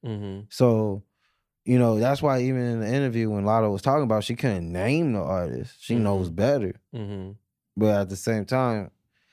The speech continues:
Speaker 2: it's
Speaker 1: But
Speaker 2: just
Speaker 1: see, that sucks, man.
Speaker 2: it's whack because it, like, like you said, it affects us.
Speaker 1: Yeah.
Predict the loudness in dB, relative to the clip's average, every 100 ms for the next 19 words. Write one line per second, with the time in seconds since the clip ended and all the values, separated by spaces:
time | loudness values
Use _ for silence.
0 | _ -8 -4 0 0 -2 -4 -4 -6 -8
1 | -8 -10 -14 -14 -12 -14 -16 -14 -14 -14
2 | -8 -8 0 0 2 0 0 2 2 2
3 | 0 -2 -2 -2 0 0 -2 -2 -2 0
4 | 2 2 0 0 -2 0 0 0 -4 -10
5 | -8 -6 -8